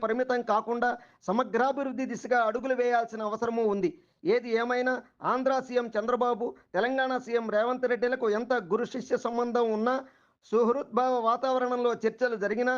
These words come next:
అన్ని సమస్యలు కేవలం రెండు రాష్ట్ర ప్రభుత్వాల అంగీకారంతోనే పరిష్కారం కావన్న సంగతి గుర్తెరగాలి. కేంద్ర ప్రభుత్వం చట్టసభల ప్రమేయం తప్పనిసరన్న విషయం గ్రహించి ఆమోదయోగ్యమైన అంశాల ఎజెండాగా ఇరు రాష్ట్రాల భేటీ ఉండాలని మేధావుల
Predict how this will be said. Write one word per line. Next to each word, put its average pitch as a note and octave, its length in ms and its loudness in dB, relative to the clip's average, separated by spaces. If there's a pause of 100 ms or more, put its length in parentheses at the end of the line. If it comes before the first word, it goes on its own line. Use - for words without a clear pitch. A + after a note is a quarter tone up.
(380)
అన్ని C4 280 0
సమస్యలు B3+ 420 0 (160)
కేవలం B3 400 2
రెండు A#3+ 260 -2
రాష్ట్ర C4 300 0
ప్రభుత్వాల B3 500 0
అంగీకారంతోనే A#3+ 800 0 (100)
పరిష్కారం A#3+ 500 0 (100)
కావన్న A3+ 320 -2 (100)
సంగతి A3+ 320 -2
గుర్తెరగాలి. G3+ 600 2 (440)
కేంద్ర B3+ 400 0
ప్రభుత్వం A#3 420 0 (280)
చట్టసభల A#3+ 520 0 (120)
ప్రమేయం B3 500 2
తప్పనిసరన్న A#3 720 0
విషయం A#3 300 0
గ్రహించి A#3+ 340 0 (440)
ఆమోదయోగ్యమైన B3 920 0
అంశాల B3+ 300 0 (120)
ఎజెండాగా A#3 480 2 (380)
ఇరు C4 140 0 (100)
రాష్ట్రాల C4 380 0 (100)
భేటీ A#3+ 240 0 (120)
ఉండాలని A#3+ 480 0
మేధావుల A3 420 2